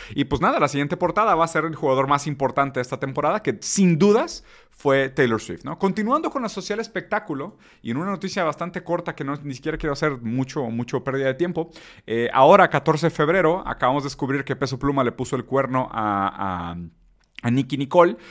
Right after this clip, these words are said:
y, y Nicki Nicole salió a, a declarar que, pues, la verdad es que sí, le fue infiel, pero, pues, eso no es lo más grave. Lo más grave es que el sistema, eh, Kutsamala está a cien días de secarse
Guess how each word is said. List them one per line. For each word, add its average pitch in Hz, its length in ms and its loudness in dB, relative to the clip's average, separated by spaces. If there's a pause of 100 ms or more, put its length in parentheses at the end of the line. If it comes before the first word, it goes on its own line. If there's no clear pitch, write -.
(280)
y, 120 480 4
y 123 220 0
Nicki 135 260 -2
Nicole 156 260 2
salió 143 420 2
a, 95 920 -2
a - 60 -14
declarar 147 680 0
que, 104 220 -4
pues, 104 220 -12
la 107 80 -2
verdad 107 180 2
es - 80 -2
que 117 100 -2
sí, 190 220 0
le 175 100 4
fue 123 140 2
infiel, 139 360 2
pero, 127 140 2
pues, 113 140 -4
eso 120 140 -4
no 131 100 2
es 127 60 2
lo 127 80 6
más 127 180 4
grave. 160 360 4 (260)
Lo 131 140 6
más 147 200 4
grave 170 420 2
es 143 120 -4
que 156 80 -4
el 135 60 -6
sistema, 151 760 4
eh, 110 340 2
Kutsamala 151 760 4
está 147 200 0
a 151 40 -2
cien 233 340 0
días 214 240 0
de 175 80 -6
secarse 196 640 -2